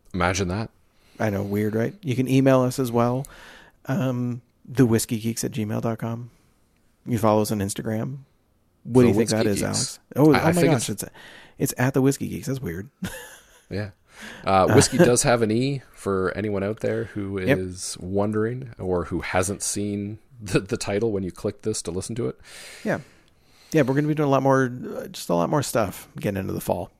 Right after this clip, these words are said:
Speaker 2: We're gonna be doing, uh, more chats about cool stuff as they come out.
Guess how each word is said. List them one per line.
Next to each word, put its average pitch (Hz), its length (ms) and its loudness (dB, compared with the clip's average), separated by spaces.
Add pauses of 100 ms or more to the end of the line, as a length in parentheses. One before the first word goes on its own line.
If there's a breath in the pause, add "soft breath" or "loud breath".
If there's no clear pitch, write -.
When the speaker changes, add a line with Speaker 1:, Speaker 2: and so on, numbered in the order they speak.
Speaker 2:
We're - 80 -8
gonna 120 80 -4
be 113 60 0
doing, 110 380 -4 (480 loud breath)
uh, 104 260 0
more 113 220 0
chats 120 340 -2
about 107 220 -2
cool 113 220 -4
stuff 101 340 0
as 98 200 -6
they 101 120 0
come 104 200 -6
out. 101 220 -2